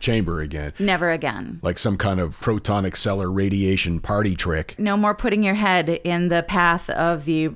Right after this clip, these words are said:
Speaker 2: the proton beam. Now, doctors assessed that it was because of the speed of the beam that the radiation didn't get a chance to stick.
Speaker 1: Hmm.
Speaker 2: If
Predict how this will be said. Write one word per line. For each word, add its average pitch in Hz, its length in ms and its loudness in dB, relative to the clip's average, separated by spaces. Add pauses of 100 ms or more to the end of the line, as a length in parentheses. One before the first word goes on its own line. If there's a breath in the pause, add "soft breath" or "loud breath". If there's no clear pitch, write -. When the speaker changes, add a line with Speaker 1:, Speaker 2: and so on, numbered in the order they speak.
Speaker 2:
the 160 160 -4
proton 160 540 -4
beam. 113 320 -6 (160)
Now, 269 240 4
doctors 269 960 0 (180)
assessed 196 920 -2 (140)
that 190 600 4 (320 soft breath)
it 302 180 0
was 285 160 2
because 220 920 2 (100)
of 190 320 4
the 196 80 2
speed 254 600 0
of 180 180 2
the 190 80 2
beam 175 600 2 (420 loud breath)
that 196 260 2
the 190 140 6
radiation 226 840 2
didn't 233 380 4
get 220 160 2
a 226 60 2
chance 214 520 0
to 185 500 4 (420)
stick. - 720 -2 (420)
Speaker 1:
Hmm. 214 220 0 (380 loud breath)
Speaker 2:
If 277 280 2